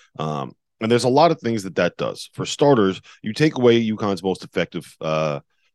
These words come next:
effective form of offense when you take away Jordan Hawkins. He's their best scorer. He's their best player. He's their go-to guy.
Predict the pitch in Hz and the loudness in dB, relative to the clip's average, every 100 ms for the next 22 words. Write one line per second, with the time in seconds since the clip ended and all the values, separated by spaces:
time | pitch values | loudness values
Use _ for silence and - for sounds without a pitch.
0 | - 92 113 - 104 101 92 90 80 76 | -10 -2 -2 -2 -2 0 0 0 0 -2
1 | 73 78 76 82 78 76 73 73 65 64 | -10 -10 -8 -8 -6 -6 -4 -6 -8 -10
2 | - - - 101 104 92 95 - - 95 | -10 -14 -8 -2 0 2 0 -2 0 2
3 | 95 80 80 87 82 82 85 82 76 80 | 2 0 -6 -4 -4 -4 -4 -4 -4 -6
4 | 73 78 73 71 - 76 76 | -6 -6 -6 -8 -10 -4 -2